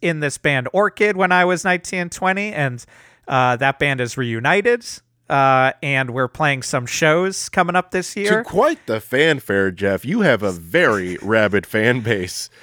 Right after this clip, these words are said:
Speaker 1: I
Speaker 2: They,
Speaker 1: mean
Speaker 2: I mean, there are strangers that I had no idea, or not strangers, like, people I know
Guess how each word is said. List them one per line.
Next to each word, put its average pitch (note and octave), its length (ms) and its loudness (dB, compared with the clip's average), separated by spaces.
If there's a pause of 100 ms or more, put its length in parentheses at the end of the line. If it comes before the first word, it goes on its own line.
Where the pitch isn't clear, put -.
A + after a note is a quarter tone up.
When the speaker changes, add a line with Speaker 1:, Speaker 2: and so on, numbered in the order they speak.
(180)
Speaker 1:
I G3 160 0
Speaker 2:
They, E3+ 220 0
Speaker 1:
mean - 80 -2
Speaker 2:
I C#3 100 2
mean, C#3 180 0
there E3 220 2
are C#3+ 60 0
strangers C3+ 580 0
that B2+ 200 0
I A#2+ 140 2
had C3+ 180 2
no B2 220 0
idea, A#2+ 640 2
or C#3 100 2
not F3 200 2
strangers, C3+ 360 0
like, A#2 160 0
people C#3+ 380 -4
I B2+ 200 2
know G2 440 0